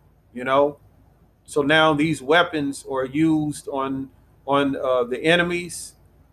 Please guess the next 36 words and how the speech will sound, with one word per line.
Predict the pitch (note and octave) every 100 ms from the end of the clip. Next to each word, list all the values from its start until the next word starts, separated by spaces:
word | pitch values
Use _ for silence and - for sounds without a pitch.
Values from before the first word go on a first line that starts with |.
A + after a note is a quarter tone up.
| _ _ _ _
you | C3+
know, | C#3 C#3 C3+ -
of, | C3+ B2+ -
of, | C3+ B2
uh, | B2 B2
United | C3 C3+ D#3 D#3
States, | C#3 F3 E3+ -
but | C#3+
also | D3 D3 - D3 C#3+
within | C3+ C#3 C#3+ C#3+
its | C3 -
citizens. | - F3 D3 - A#2+ _ - - _ _ _ _ _ _ _ _ _ _ _ _ _ _ _ _ _ _
And | C#3+ D3 C#3 C3 -
in | C#3+
order | C#3+ E3+ D#3+
for | -
them | D3+ D#3+ D#3
to, | - D#3 D3
uh, | C#3 C3+
perfect | - B2+ - G#3+ G#3+
it, | D3 C#3
they, | C3+
they | - C#3
have | D#3 D3+
to | C3+
experiment | C3 - G3 A3+ F#3+ C#3
on | A#2+ A#2
people. | B2+ A#2+ G#2+ _ _ _ -
So | C3+
people | - E3+ E3 D#3+ D3+
are, | C3 B2+
are | B2+ B2 B2 -
thrown | D#3+ E3 E3 D#3
on | C#3 C3+
watch | C3+ F3 F#3+ F#3+ D3
lists | C#3+ C#3 C#3 -